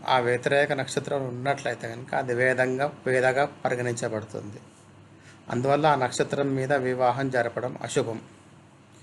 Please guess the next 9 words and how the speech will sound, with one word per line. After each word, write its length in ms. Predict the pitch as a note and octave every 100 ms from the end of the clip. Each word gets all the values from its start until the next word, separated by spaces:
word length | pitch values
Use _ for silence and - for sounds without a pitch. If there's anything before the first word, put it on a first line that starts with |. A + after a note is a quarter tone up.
| - - - - B2
ఉదాహరణకు 600 | C#3+ D3 D3 C#3+ C#3 D#3+
వివాహం 600 | C3+ C3 C#3 D3 D3+ C3+
మగ 200 | B2+ C#3
నక్షత్రంలో 560 | C#3 - D3+ C#3+ C#3+
జరపాలని 640 | B2+ B2 B2 C3+ B2 A#2 A#2
నిర్ణయించబడితే 880 | A#2 A#2+ B2 A#2+ A#2+ A#2 A2+ D#3 G3+ - - - - - - -
శ్రవణ 400 | - C#3 C#3 D#3
నక్షత్రంలో 580 | D3+ D3+ D#3 - D3+ D3+
ఎటువంటి 400 | C3 C#3 C3+